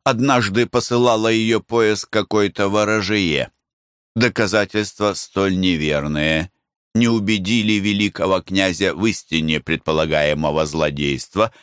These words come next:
однако ж Алексей Полуевктов шесть лет не смел показываться ему на глаза.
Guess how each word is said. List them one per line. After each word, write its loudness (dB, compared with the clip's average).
однако 0
ж -6
Алексей -2
Полуевктов 0
шесть -2
лет -2
не 0
смел -2
показываться -2
ему 0
на -2
глаза. 0